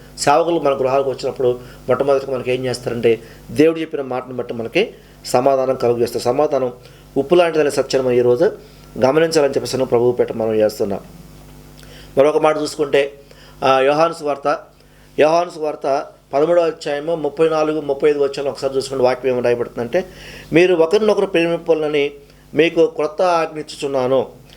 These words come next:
నేను మిమ్మల్ని ప్రేమించినట్టే మీరును ఒకరినొకరు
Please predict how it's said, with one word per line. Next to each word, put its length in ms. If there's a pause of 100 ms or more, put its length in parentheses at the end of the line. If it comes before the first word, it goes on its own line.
(320)
నేను 200
మిమ్మల్ని 240
ప్రేమించినట్టే 640
మీరును 360
ఒకరినొకరు 600